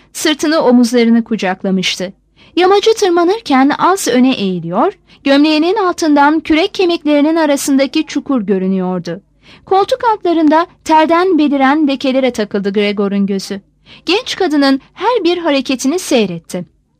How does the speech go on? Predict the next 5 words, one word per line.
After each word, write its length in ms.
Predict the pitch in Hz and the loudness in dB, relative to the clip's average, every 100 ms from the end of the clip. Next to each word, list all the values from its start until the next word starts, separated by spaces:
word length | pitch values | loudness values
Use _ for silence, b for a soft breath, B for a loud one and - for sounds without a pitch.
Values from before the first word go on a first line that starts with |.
| _ _ _ - | _ _ _ -6
İçi 280 | 311 - 494 | -2 0 0
gidiyordu, 600 | 247 220 190 190 180 165 _ 269 | 0 2 2 0 -4 -10 _ 0
yeniden 400 | 320 262 226 226 | 2 4 4 2
konuşsunlar 800 | 226 202 - - 202 190 190 180 | 0 0 0 -2 0 0 -2 -4
diye. 260 | 185 185 | -8 -8